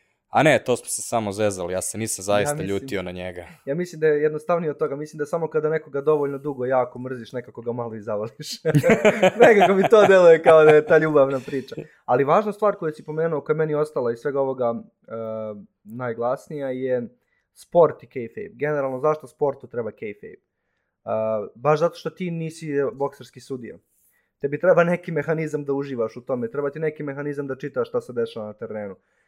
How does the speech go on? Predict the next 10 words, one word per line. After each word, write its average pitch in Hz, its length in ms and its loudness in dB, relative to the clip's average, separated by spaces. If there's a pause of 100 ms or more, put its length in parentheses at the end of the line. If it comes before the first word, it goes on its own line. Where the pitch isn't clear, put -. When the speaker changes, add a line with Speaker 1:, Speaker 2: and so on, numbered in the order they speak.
(220)
Speaker 2:
I 110 60 -12
nama 156 200 -2
su 160 180 -10
užasno 147 360 -4
važne 131 340 2
te 127 100 -8
priče 120 320 -10
oko - 140 -12
sporta. - 400 -8
E, - 680 -18